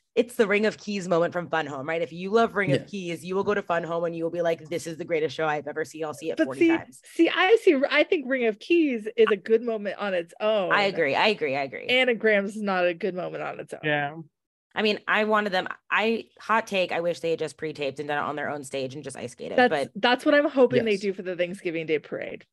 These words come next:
Speaker 1: Yeah.
Speaker 3: is they do one of the C B S
Speaker 2: Yeah.
Speaker 3: pre-taped performances of this
Speaker 1: Or
Speaker 3: time.
Speaker 1: they have to bring, or they, or they bring an ice skating rink and they do a float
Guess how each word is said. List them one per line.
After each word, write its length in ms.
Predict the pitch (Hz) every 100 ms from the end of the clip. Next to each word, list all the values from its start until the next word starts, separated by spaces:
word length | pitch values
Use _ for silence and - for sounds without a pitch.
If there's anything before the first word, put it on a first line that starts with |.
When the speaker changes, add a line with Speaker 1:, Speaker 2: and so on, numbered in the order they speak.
| _ _ _ _ _ _ _ -
Speaker 1:
Yeah. 180 | 120 - -
Speaker 3:
is 120 | 220
they 140 | 196
do 160 | 185 196
one 160 | 180 180
of 60 |
the 80 | 170
C 180 | 170 175
B 140 | 160
S 160 | 160 156
Speaker 2:
Yeah. 60 | -
Speaker 3:
pre-taped 480 | 160 151 - - -
performances 680 | 190 - 156 151 - 151
of 140 | - 143
this 140 | -
Speaker 1:
Or 280 | - 220 240
Speaker 3:
time. 80 | 226
Speaker 1:
they 80 | 208
have 140 | 196
to 60 | 202
bring, 360 | 190 180 175 -
or 240 | - 202 208
they, 160 | 196
or 600 | - 208 214 156 160 185 - _ _ _ _ _ _
they 80 | 156
bring 180 | 160 156
an 80 |
ice 240 | - 165 165
skating 300 | - 147 143
rink 280 | 131 123 135
and 120 | 143
they 100 | 147
do 140 | 147
a 80 | 131
float 600 | 135 - 147 123 120 -